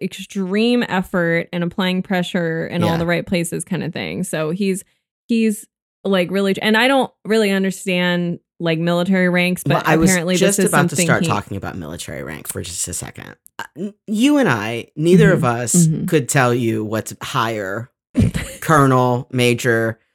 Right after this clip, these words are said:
Speaker 2: I know general's the highest. I
Speaker 1: Yeah,
Speaker 2: know
Speaker 1: yeah,
Speaker 2: that
Speaker 1: I do know
Speaker 2: much.
Speaker 1: that, yeah.
Speaker 2: And that's really only from doing this podcast.
Speaker 1: Yeah.
Speaker 2: And here's the other thing, like, in different branches,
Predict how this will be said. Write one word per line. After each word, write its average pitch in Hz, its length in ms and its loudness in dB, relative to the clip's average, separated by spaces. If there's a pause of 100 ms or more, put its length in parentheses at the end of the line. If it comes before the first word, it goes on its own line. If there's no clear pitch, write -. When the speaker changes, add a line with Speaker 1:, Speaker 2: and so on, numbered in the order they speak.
(160)
Speaker 2:
I 262 100 4
know 285 140 8
general's 147 560 4
the 120 120 0
highest. 80 600 -6
I 254 80 2
Speaker 1:
Yeah, 196 100 8
Speaker 2:
know 170 120 8
Speaker 1:
yeah, 165 60 8
Speaker 2:
that 127 120 6
Speaker 1:
I 226 80 6
do 277 220 6
know 233 140 6
Speaker 2:
much. 208 100 6
Speaker 1:
that, 143 320 -2
yeah. - 180 -4
Speaker 2:
And 170 80 6
that's 196 180 4
really 160 380 6
only 127 220 4
from 120 160 -4
doing 113 180 0
this 98 120 -6
podcast. 95 720 -4
Speaker 1:
Yeah. 175 320 -2 (200)
Speaker 2:
And 147 420 2 (140)
here's 311 180 -4
the 233 120 -4
other 220 180 -4
thing, 123 320 -4
like, 120 260 -2 (240)
in 175 260 0
different 165 440 -6
branches, 202 840 -6